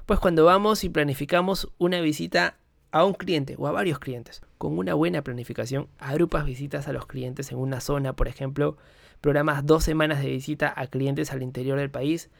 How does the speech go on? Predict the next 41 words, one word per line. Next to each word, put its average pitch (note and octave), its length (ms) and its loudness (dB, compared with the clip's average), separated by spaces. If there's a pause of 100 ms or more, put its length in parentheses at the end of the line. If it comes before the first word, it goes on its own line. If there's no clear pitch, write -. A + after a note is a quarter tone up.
(240)
en D#3+ 180 4
un E3+ 100 4
momento D#3+ 420 2
dado D3+ 280 6
donde C#3 460 2
el C#3 160 -2
costo D#3 320 -4
de D#3 80 2
pasajes C#3+ 480 -6
es C#3 120 -2
más C3+ 160 0
bajo, D#3+ 420 4
aprovechas D3 600 0
tomar C#3+ 360 -2
buses D#3 560 0
como, B2+ 580 -6
como B2 180 -10
transbordo, E3 640 2
tal D3 200 2
vez, D3+ 200 0
si C#3+ 240 -6
deseas, C3+ 500 -4
eh, C#3+ 360 -8 (140)
aprovechar, C3 480 0
trabajar C3 420 -4
también C3 280 -10
ahí, D#3+ 260 0
etcétera. C#3+ 420 0 (680)
La F3 100 0
eficiencia F#3+ 480 0
va G3+ 80 2
de G#3 100 4
la D3+ 100 2
mano E3 280 0
con D3+ 160 -2
la C3+ 80 0
planificación, B2 680 -4
de C#3 100 -2
hecho C#3+ 120 -4
que C#3+ 100 0
sí. C3 160 -8